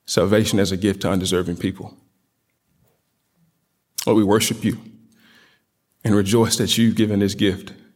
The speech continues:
in spite of who we are, in spite of our shortcomings, in spite of the fact that you tell us yourself we fall short of your glory. Yet you've still been so, so kind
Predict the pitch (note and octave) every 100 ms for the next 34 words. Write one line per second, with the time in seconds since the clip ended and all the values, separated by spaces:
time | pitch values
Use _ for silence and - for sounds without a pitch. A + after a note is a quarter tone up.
0 | _ - - - A2 A#2+ A#2 A#2+ A2+ -
1 | F#2 - - _ _ _ _ _ _ _
2 | _ _ - A#2+ - A#2 G#2+ G2+ - A2+
3 | - G2 F#2 - A2 - A#2 G2+ G#2 A2
4 | - - A2+ A2+ - - - - - B2+
5 | A2+ - G2+ B2+ G#2 A2 - A#2 G2+ -
6 | C3+ A#2 G#2 A2 A2+ G#2+ F#2 - - -
7 | _ _ _ _ _ _ _ _ _ _
8 | _ _ _ _ _ _ _ _ _ _
9 | _ _ - A#2+ B2 A2+ A2+ C3 G#2 G2+
10 | - - - - - C3+ A2+ - A2+ A2
11 | - G2+ F#2